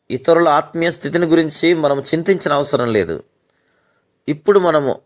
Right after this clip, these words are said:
అపోస్తలుల కాలంలో జీవించుటలేదని" చెప్పెదరు. మరికొందరైతే, "మనము కాలమును అనుసరించి జీవించవలనందురు." కానీ దేవుడు వారి ఆత్మీయ స్థితిని బట్టి సంతోషించుటలేదు. మనం ఆయనకు లోబడి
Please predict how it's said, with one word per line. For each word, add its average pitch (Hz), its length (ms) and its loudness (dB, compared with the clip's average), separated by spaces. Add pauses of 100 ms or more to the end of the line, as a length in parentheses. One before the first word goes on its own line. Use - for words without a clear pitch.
(160)
అపోస్తలుల 165 640 0
కాలంలో 127 500 0
జీవించుటలేదని" 113 880 -2 (100)
చెప్పెదరు. 95 440 -4 (760)
మరికొందరైతే, 135 1000 0 (560)
"మనము 139 280 -2 (120)
కాలమును 170 440 2
అనుసరించి 170 460 0
జీవించవలనందురు." 139 1040 0 (800)
కానీ 120 220 0
దేవుడు 151 560 4
వారి 123 300 2
ఆత్మీయ 131 380 -2
స్థితిని 131 320 -2
బట్టి 117 240 0
సంతోషించుటలేదు. 117 1040 -2 (1000)
మనం 151 200 0
ఆయనకు 151 380 -2
లోబడి 165 680 2